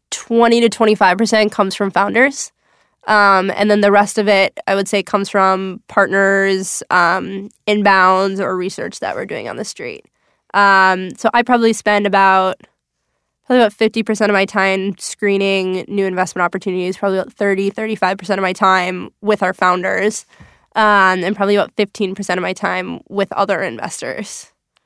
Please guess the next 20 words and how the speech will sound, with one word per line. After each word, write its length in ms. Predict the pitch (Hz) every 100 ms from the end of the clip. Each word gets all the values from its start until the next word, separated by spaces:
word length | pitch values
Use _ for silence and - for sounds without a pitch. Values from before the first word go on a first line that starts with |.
| _ _ _
talking 260 | - 202 202
about 160 | 202 190
different 220 | 196 208
market 220 | 277 262
opportunities, 520 | 240 233 247 233 220
talking 320 | 214 185 185
about 160 | 175 180
what 140 | 196
you're 100 | 190
looking 240 | 220 233 214
at. 300 | 202 196 - _ _ _ _
It 120 | 220
just, 260 | 202 208 -
the, 380 | 220 214 202 -
the 140 | - 220
venture 320 | 254 240 254
community 380 | - 226 208 196
is 120 | 190
so 220 | - 196
small. 580 | 190 202 170 170 208